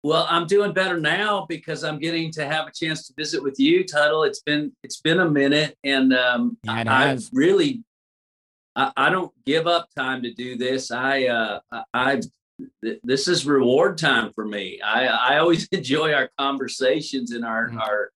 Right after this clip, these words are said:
Speaker 1: association. So I, I look at it as a gift. So thank you for having me, sir. And I'm, can I just say, I'm so impressed with your, um, <clears throat> evolution of your podcast, your
Speaker 2: Mm.
Speaker 1: daily. You just have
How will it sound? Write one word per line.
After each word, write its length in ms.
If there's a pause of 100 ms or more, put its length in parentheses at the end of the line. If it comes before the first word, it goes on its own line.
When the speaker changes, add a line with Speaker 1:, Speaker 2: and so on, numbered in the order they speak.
(380)
Speaker 1:
association. 880
So 280
I, 200
I 100
look 220
at 140
it 40
as 220
a 40
gift. 300 (400)
So 280
thank 260
you 100
for 180
having 380
me, 140
sir. 420
And 140
I'm, 180 (320)
can 80
I 100
just 280
say, 180
I'm 140
so 260
impressed 540
with 240
your, 320
um, 340 (720)
<clears throat> 300 (480)
evolution 640
of 220
your 140
podcast, 760
your 100
Speaker 2:
Mm. 40
Speaker 1:
daily. 420
You 180
just 300 (340)
have 260